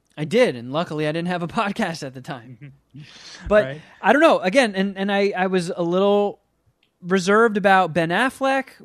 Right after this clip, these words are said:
Speaker 1: but I gave him a shot, and I think he was a decent Batman. I think they didn't give him
Speaker 2: Oh.
Speaker 1: a great movie to really shine in, but I didn't hate Batfleck.
Speaker 2: I don't hate Ben Affleck, but Bat-, Ben Affleck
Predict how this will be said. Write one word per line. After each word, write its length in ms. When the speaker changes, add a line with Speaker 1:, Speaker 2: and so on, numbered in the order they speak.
Speaker 1:
but 440
I 80
gave 240
him 100
a 40
shot, 500
and 120
I 60
think 180
he 80
was 180
a 80
decent 320
Batman. 580
I 40
think 180
they 80
didn't 180
give 140
him 80
Speaker 2:
Oh. 100
Speaker 1:
a 40
great 200
movie 440
to 240
really 260
shine 380
in, 220
but 100
I 100
didn't 180
hate 220
Batfleck. 520
Speaker 2:
I 120
don't 160
hate 240
Ben 160
Affleck, 580
but 160
Bat-, 400
Ben 160
Affleck 460